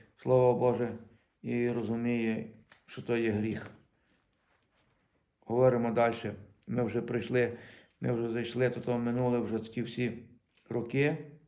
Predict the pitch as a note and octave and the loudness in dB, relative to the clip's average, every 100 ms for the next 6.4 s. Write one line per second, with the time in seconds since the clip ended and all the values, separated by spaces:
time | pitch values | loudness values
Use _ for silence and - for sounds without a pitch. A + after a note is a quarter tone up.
0 | _ _ _ _ _ _ _ _ _ _ | _ _ _ _ _ _ _ _ _ _
1 | _ - _ _ _ _ A#2+ B2+ C3+ C3+ | _ -20 _ _ _ _ -6 2 2 4
2 | C3+ B2+ B2 B2 C3+ C3+ B2+ B2 C3 A#2+ | 2 4 4 6 8 8 6 2 2 0
3 | - D3 D3 C#3+ C3 B2 C#3+ C#3+ C3+ - | 4 6 6 4 4 6 6 4 0 0
4 | B2+ - C#3+ C#3 C3+ A#2+ B2 C#3 C#3+ B2+ | 0 2 4 4 2 0 2 2 0 -4
5 | - C#3 B2 A2+ A#2+ C#3+ C#3 A2+ A#2+ A#2+ | -4 0 0 2 0 2 2 4 4 6
6 | C3+ A#2+ - - | 6 4 2 -12